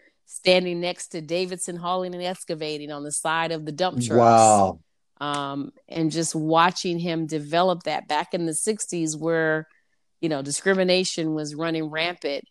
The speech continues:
Speaker 1: and my dad just pressing past all of that, going, "Nope, this is possible. This is my dream.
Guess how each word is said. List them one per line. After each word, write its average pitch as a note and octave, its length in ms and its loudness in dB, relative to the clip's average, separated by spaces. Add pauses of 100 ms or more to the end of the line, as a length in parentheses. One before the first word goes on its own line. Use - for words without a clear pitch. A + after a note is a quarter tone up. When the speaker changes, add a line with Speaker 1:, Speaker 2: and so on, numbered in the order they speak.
Speaker 1:
and D#3 160 -6
my D#3+ 140 -2
dad E3 380 0
just E3 320 -6
pressing G3 440 -4
past E3+ 380 -2
all F3+ 320 0
of D#3+ 140 -6
that, D3+ 320 -4
going, D#3 480 -6 (420)
"Nope, F#3+ 320 -2
this F3 220 -4
is F3+ 100 -8
possible. F#3 580 -2
This D3+ 200 -4
is F3 120 -8
my F3 180 -4
dream. E3+ 520 -6